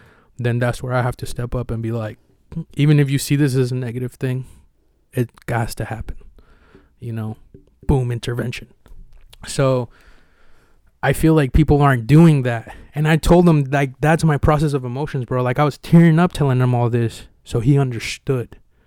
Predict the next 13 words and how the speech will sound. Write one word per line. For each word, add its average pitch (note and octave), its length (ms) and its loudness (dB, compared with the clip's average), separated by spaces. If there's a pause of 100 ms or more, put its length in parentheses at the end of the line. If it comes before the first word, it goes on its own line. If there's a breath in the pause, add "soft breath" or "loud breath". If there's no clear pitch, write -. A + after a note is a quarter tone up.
(180)
where A#2+ 140 -2
I A#2+ 60 0
was A2 180 -6
coming B2+ 320 -6
from. A#2 300 -18 (1080 soft breath)
So, A#2 540 -4 (1000)
and C3+ 100 -4
that's C3+ 160 -4
what C3+ 120 -2
men B2+ 200 -2
don't A#2+ 200 -4
do B2+ 160 -2
anymore, A2+ 540 -6